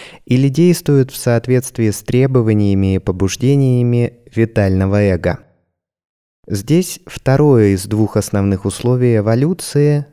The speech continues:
закон отдельного витального существа, утверждающего себя в чуждом для себя мире, становится доминирующим и чрезвычайно значимым. Именно на этой стадии внешняя витальная личность или витальное «я»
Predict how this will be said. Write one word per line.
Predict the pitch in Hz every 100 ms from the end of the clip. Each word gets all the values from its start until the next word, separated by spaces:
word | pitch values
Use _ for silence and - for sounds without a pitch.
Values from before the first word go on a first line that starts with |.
| _
закон | 113 110 120 127
отдельного | 117 104 90 117 120 113 107
витального | 101 104 107 101 95 92
существа, | 87 107 - 98 - 117 127
утверждающего | 110 95 98 104 110 110 98 - - 92
себя | 90 - 98 92
в | -
чуждом | - 127 104 95 90
для | 90
себя | - 98 92
мире, | 87 90 120 147 139 - - - - -
становится | - 127 160 196 175 -
доминирующим | 123 107 104 110 156 160 160 156 - 143 135
и | 135 151 180
чрезвычайно | - 123 107 107 - 120 117 113
значимым. | - 104 92 - 90 87 85 80 _ _ _ _ _ _ _ _
Именно | - 143 147 143 139
на | 139 143 120
этой | -
стадии | 101 - 156 160 135 107
внешняя | 95 101 127 139 - 113 104
витальная | 104 - 107 101 101 98
личность | 110 170 - 104 90 -
или | 98 92
витальное | 92 95 - 98 92 92 92 92
«я» | 95 120 151